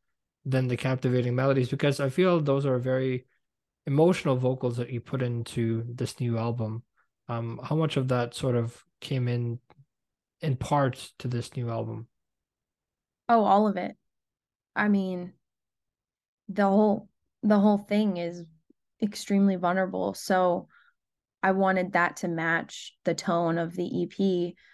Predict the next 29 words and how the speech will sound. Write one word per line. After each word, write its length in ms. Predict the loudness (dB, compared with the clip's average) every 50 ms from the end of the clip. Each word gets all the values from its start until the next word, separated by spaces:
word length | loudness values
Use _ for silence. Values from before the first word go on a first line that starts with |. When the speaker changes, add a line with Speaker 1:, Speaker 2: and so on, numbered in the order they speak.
| _ _ _ _ 0
Speaker 2:
Um, 480 | 0 2 2 2 0 -2 -4 -6 -8 -10 _ _ _ _ _ _ _ _ _ _ _ _ _ 0
and 160 | 4 4 4
same 280 | 4 4 4 4 4 4
with 120 | 2 0 -2 -4
the 220 | -4 -4 -4 -4 -6
production. 540 | -4 -2 0 0 0 0 -2 -2 -2 0 0
I 100 | 2 2
didn't 180 | 2 0 0
want 260 | 0 0 0 0 -2 -4 _ -18 -18 -18 -16 _ -8
any 280 | -6 -4 -4 -4 -6
big, 460 | -4 -2 0 0 2 0 -2 -4 _ -2
bold 380 | 0 0 2 0 0 -2 -6
production. 540 | -4 -2 0 0 0 -2 -4 -6 -4 -4 -2
I 80 | -2 -2
wanted 300 | -2 -2 -2 -2 -4 -4
it 120 | -6 -8
to 100 | -8 -8
just 440 | -6 -4 -4 -6 -6 -10 -14 -16 _ _ _ _ _ _ _ _ _
float 420 | -12 -4 0 2 4 4 4 2
with 140 | 0 -2 -2
the 60 | -2
vocals 560 | 0 0 0 0 0 -2 -2 -2 -2 -2 -2 -4
and 180 | -4 -4 -4
be 140 | -4 -4 -2
this 400 | -2 -2 -2 -4 -6 -10 -10 -12 _ _ _ _ _ _ _ _ _ _ _ _ _ _ _ _ _ _ _ _ _ _ -4
lighter 880 | 0 2 2 4 4 4 4 4 4 4 4 4 4 2 0 -2 -8 _ _ -12
type 380 | -6 -2 0 0 0 -2 -4 -4
emotive 560 | -4 -2 0 0 0 0 0 -2 -4 -6 -8 -14 -20 _ -6
vocal, 720 | 0 2 2 2 2 0 0 0 0 0 0 -2 -4